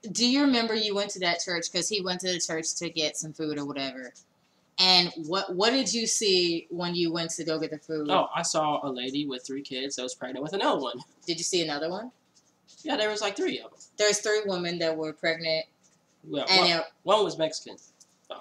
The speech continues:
Speaker 1: <clears throat>
Speaker 2: Latino, something. One was Mexican, though. And I think they go by something different. They go by, um, chance. They just, they just go by life off of chance. They don't really plan their life, I don't think. At least that's what one of the, another Mexican girl said. I don't know if it's for all of them, but that's
Speaker 1: True.
Speaker 2: what she said.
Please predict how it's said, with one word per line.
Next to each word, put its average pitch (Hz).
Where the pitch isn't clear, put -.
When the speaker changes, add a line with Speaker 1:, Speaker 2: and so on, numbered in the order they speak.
Speaker 1:
<clears throat> -
Speaker 2:
Latino, 165
something. -
One 131
was 127
Mexican, 123
though. 104
And 117
I 135
think 147
they 139
go 131
by 120
something 117
different. 117
They 127
go 139
by, 113
um, -
chance. 123
They 127
just, 117
they 135
just 127
go 131
by 113
life 123
off 113
of -
chance. -
They 117
don't 120
really 113
plan 117
their 104
life, -
I -
don't -
think. -
At 143
least 131
that's 135
what 131
one 123
of 120
the, 107
another 123
Mexican -
girl 101
said. 107
I 113
don't 104
know 113
if 110
it's -
for -
all 123
of -
them, 101
but -
that's 180
Speaker 1:
True. 185
Speaker 2:
what -
she -
said. 202